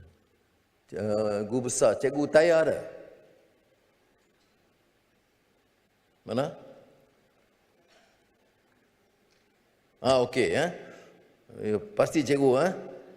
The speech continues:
Dia kena cepat, dia tak boleh konyom-konyom, tak boleh. Dia kena cepat bagi kerjasama. Terima kasih, Cikgu Taya. Kemudian Cikgu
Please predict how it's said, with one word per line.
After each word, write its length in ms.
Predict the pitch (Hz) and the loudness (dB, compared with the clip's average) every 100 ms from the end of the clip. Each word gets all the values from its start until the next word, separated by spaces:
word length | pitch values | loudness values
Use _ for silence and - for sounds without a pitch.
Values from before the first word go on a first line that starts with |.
| - - - - - - - - | -20 -20 -20 -20 -20 -20 -20 -2
Dia 100 | 131 135 | 0 2
kena 160 | 160 | 2
cepat, 400 | 156 - 196 180 | 0 4 4 4
dia 80 | 143 | 2
tak 160 | - 143 | 0 2
boleh 160 | 165 | 2
konyom-konyom, 1040 | - 160 170 175 175 175 185 175 147 120 113 | 2 0 0 2 2 4 2 2 -2 -2 0
tak 160 | 117 | 0
boleh. 180 | 110 87 - - - - - - | 0 -6 -12 -20 -20 -20 -10 -4
Dia 80 | |
kena 160 | 113 127 | 0 0
cepat 400 | 123 - 143 - | -2 4 4 2
bagi 240 | 107 101 | -6 -6
kerjasama. 400 | 95 95 101 107 | -6 -6 -2 -2
Terima 240 | 98 135 139 | 0 2 2
kasih, 240 | 156 156 | 4 2
Cikgu 260 | 131 131 139 | 2 0 2
Taya. 240 | 131 123 98 - - - - - - - - - - - - - - - - - - - - - - - - - - - - - - - - - - | 4 2 0 -6 -14 -18 -20 -20 -20 -20 -20 -20 -20 -20 -20 -20 -20 -20 -20 -20 -20 -20 -20 -20 -20 -20 -20 -20 -20 -20 -20 -20 -20 -20 -20 -12 0
Kemudian 480 | 143 165 180 170 | 4 8 8 6
Cikgu 460 | 160 151 143 160 | 2 0 4 6